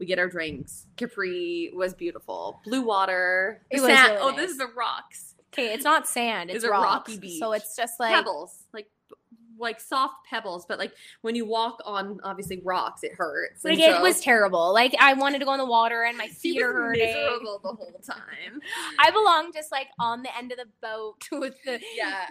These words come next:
Speaker 1: I think she would have been
Speaker 2: breeze.
Speaker 1: happier just sitting on the boat waiting for everybody to come back.
Speaker 2: I would have been happy just tanning on the boat. Like, I probably would have been happy doing
Speaker 1: Yeah.
Speaker 2: that. Like, that would have been actually
Speaker 1: But
Speaker 2: quite
Speaker 1: whatever,
Speaker 2: nice.
Speaker 1: it was cool. It was pretty.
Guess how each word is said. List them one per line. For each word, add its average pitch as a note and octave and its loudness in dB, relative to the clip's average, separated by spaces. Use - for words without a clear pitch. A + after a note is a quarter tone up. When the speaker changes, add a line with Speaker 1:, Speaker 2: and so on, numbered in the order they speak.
Speaker 1:
I G#3 -12
think C4 -8
she C4 -8
would E4+ -6
have A#3+ -8
been C#4 -6
Speaker 2:
breeze. C4+ -10
Speaker 1:
happier G3 -10
just - -20
sitting F3 -10
on F3 -14
the E3+ -12
boat E3 -10
waiting F3 -12
for F3+ -8
everybody E3+ -8
to - -18
come - -12
back. - 4
Speaker 2:
I D#4 12
would A#4 8
have C5 4
been G#4 8
happy E4 6
just C4 0
tanning A3+ 2
on A3 2
the G#3+ -4
boat. A#3+ 4
Like, G3 -2
I A3 2
probably A#3 4
would A3+ -6
have A3+ -8
been G#3+ -8
happy G#3 -6
doing F#3+ -12
Speaker 1:
Yeah. G#3 -4
Speaker 2:
that. E3+ -8
Like, G#3+ -10
that G3+ -4
would G3+ -8
have G3+ -16
been F#3 -10
actually D#3 -14
Speaker 1:
But G#4 -4
Speaker 2:
quite F4+ 0
Speaker 1:
whatever, G#3+ 2
Speaker 2:
nice. F#3+ -4
Speaker 1:
it G3 -8
was - -10
cool. G#3 -8
It - -8
was A3 -12
pretty. F#3 -8